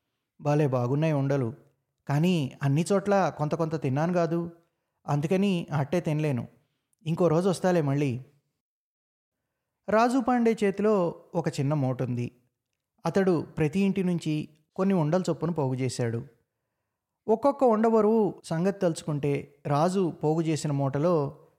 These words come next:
పది పన్నెండు షేర్లకు తక్కువ ఉండదు. రాజు పాండే చాలా ఆనందంగా ఉన్నాడు. "ఈ ఉండలు పాడుగావు బాబుగారు, రెండు మూడు రోజుల దాకా నేను వంట చేసుకోని అవసరం లేదింకా, వీటితో గడిచిపోతుంది." కుంత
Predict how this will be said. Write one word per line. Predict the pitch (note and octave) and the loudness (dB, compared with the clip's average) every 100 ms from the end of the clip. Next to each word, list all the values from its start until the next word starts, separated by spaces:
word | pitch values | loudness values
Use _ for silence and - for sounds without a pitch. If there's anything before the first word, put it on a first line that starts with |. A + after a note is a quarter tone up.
| _ - | _ -4
పది | F3 | -2
పన్నెండు | F#3 F3+ E3+ | 0 0 -2
షేర్లకు | D3 C#3+ D#3 E3 | 0 0 -2 -4
తక్కువ | D3+ C#3+ C#3 | -6 -4 -4
ఉండదు. | B2+ A#2+ B2 - _ _ _ _ _ _ _ _ | -2 -4 -6 -8 _ _ _ _ _ _ _ _
రాజు | E3+ F3 G#3+ | -2 0 0
పాండే | A#3 A3+ G#3+ A3+ F#3+ F#3+ - D#3 | 0 0 2 2 0 -2 -6 -4
చాలా | C#3 D#3 E3+ | 0 0 0
ఆనందంగా | D#3 D3 D3 D3+ | 0 -2 -2 -2
ఉన్నాడు. | C#3 B2+ A#2+ B2+ - _ _ _ _ _ _ _ - | -2 -2 -4 -8 -12 _ _ _ _ _ _ _ -2
"ఈ | A#3+ | 2
ఉండలు | A#3 G#3 A#3+ | 4 4 2
పాడుగావు | G#3 E3 F3 F#3+ | 2 0 2 2
బాబుగారు, | F3 D#3+ C#3+ C#3 B2+ B2+ C#3 _ _ _ D3 | 2 0 0 0 0 -4 -8 _ _ _ -2
రెండు | F3+ A3 | 2 4
మూడు | A3 G3 | 2 2
రోజుల | G3+ G#3 A#3 | 2 2 2
దాకా | A3 A3 A3+ F#3 - | 2 2 2 2 -2
నేను | E3+ F#3+ F#3 D#3+ - | -2 0 2 0 0
వంట | C3+ D3 F#3+ | -2 0 0
చేసుకోని | F#3+ - E3+ | -2 -2 -2
అవసరం | D3 C3+ D#3 | -2 -2 -2
లేదింకా, | D3 B2+ B2 A#2+ A2+ - _ _ _ _ _ | -2 -2 -2 -4 -6 -10 _ _ _ _ _
వీటితో | B2+ D#3 D#3+ | -2 -2 0
గడిచిపోతుంది." | F#3+ D#3 C#3+ E3+ D3+ C3 B2 B2 - _ _ _ _ _ _ _ _ _ _ _ _ | 0 -2 -2 -2 -2 -2 -4 -6 -12 _ _ _ _ _ _ _ _ _ _ _ _
కుంత | F3+ F3 F#3+ D#3 | -6 0 2 0